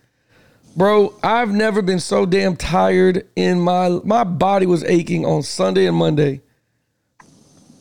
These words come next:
all from that three-point shootout. That's all we did. 'Cause then once you make it, like, let's say my partner makes it, I gotta grab the basketball. I gotta run out to the three-point line. He goes to rebound it, and I shoot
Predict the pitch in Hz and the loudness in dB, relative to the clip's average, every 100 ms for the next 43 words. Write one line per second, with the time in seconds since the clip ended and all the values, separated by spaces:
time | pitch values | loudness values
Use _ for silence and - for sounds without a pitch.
0 | - 175 170 - 170 156 - 127 120 165 | -2 0 0 -2 -2 -2 0 0 0 -2
1 | - 151 - 170 190 180 170 151 - 170 | 0 -2 0 -2 0 0 0 -2 -2 -2
2 | 240 226 202 254 240 208 262 - 170 - | -2 0 -2 -2 -2 -2 -2 0 -2 -2
3 | - _ _ _ _ _ 175 175 190 190 | -18 _ _ _ _ _ -2 0 -2 -2
4 | 202 180 185 196 185 190 202 185 233 - | -2 0 0 0 0 -2 -4 -6 -8 -10
5 | _ _ _ _ _ _ 180 208 220 196 | _ _ _ _ _ _ -2 0 0 0
6 | 208 214 180 208 190 170 - 208 196 180 | 0 0 0 0 0 -2 -2 0 0 2
7 | 180 196 185 170 175 180 160 175 170 170 | 2 0 0 -2 0 -2 0 0 2 0
8 | 160 147 214 190 180 160 170 226 180 170 | 0 -2 0 0 0 0 0 0 -2 -2
9 | 160 165 156 165 160 - 220 214 | -4 -4 -4 -4 -4 -2 -2 -2